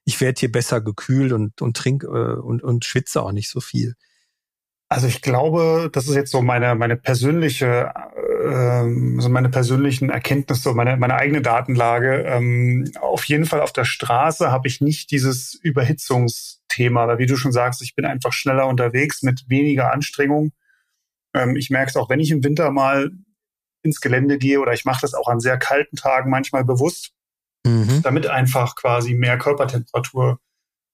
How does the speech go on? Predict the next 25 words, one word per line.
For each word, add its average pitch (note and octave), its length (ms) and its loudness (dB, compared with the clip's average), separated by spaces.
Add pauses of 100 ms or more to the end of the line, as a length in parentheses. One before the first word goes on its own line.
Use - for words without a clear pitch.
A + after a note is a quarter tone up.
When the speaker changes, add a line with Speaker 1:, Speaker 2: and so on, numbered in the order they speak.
(160)
Speaker 2:
ähm, A#2 400 0 (540)
reinkommt. A2+ 420 0
Also A#2+ 320 2
was C3 200 -2
auf - 180 -8
jeden D#3 160 0
Fall C#3+ 180 0
ein C3 80 -2
Fakt C#3+ 300 -2
ist, D3+ 180 -2
man B2 300 0
verliert C3 520 0
auch D#3 220 -2
im C#3+ 160 -2
Winter F#3 500 0 (120)
ordentlich D#3+ 400 -2
Flüssigkeit, F3+ 680 -4 (100)
ähm, C3 240 0
allein A#2+ 280 2
Speaker 1:
Mhm. C#3+ 40 2
Speaker 2:
durch C3 200 -4
die, C3 220 -2
durch B2+ 180 -2
die - 80 -8
Atemluft. E3+ 640 -2